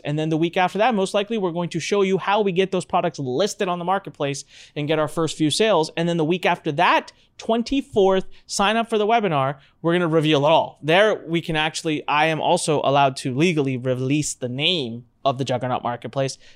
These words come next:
Jan twenty-fourth, go to L U R N dot com forward slash two two. It's at a very weird time webinar. That's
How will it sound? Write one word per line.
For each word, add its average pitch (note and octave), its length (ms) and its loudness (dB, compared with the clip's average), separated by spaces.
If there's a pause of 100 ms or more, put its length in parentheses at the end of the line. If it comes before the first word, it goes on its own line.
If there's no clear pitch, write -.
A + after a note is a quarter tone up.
(140)
Jan F3+ 180 2
twenty-fourth, G3 580 2 (380)
go F3+ 220 4
to D#3+ 580 0
L F3 240 6
U F#3 380 2
R D#3+ 320 6
N D#3 220 -2
dot D3 220 2
com C#3+ 280 -2
forward D3+ 320 0
slash C#3 260 0
two D#3 160 -2
two. C3+ 240 -2 (340)
It's - 140 -4
at D#3+ 80 4
a D#3 140 2
very D3+ 500 2
weird D#3+ 500 0
time D3 360 -4
webinar. B2 520 -2
That's - 220 -8